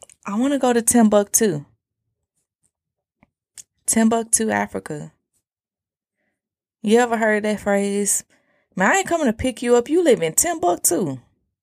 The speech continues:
I know that's being said right now with the gas prices. Like, bruh,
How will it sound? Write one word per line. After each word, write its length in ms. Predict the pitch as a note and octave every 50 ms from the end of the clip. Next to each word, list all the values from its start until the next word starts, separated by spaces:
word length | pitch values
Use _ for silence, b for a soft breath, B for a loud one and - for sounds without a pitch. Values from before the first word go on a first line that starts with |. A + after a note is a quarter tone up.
| _ _ _ b b b b b b b b b -
I 120 | D3 D3+
know 220 | D3+ D#3+ F#3+ G#3+
that's 220 | F#3+ E3+ F3 F3 -
being 260 | - D3+ D3 C#3+ C#3
said 360 | - - C#3+ C3+ C3+ C3 A#2+
right 200 | - B2 A2+ -
now 180 | B2+ C#3 C#3 C3
with 100 | - -
the 80 | B2
gas 440 | C#3 - C#3 C#3+ D3+ D3 C#3+ C#3 -
prices. 460 | - - B2 A#2 A#2 - - - C#3
Like, 260 | C3 B2+ B2 B2 A#2+ G2+
bruh, 420 | C#3 C#3 C3+ C3+ C3+ C3+ C3+ -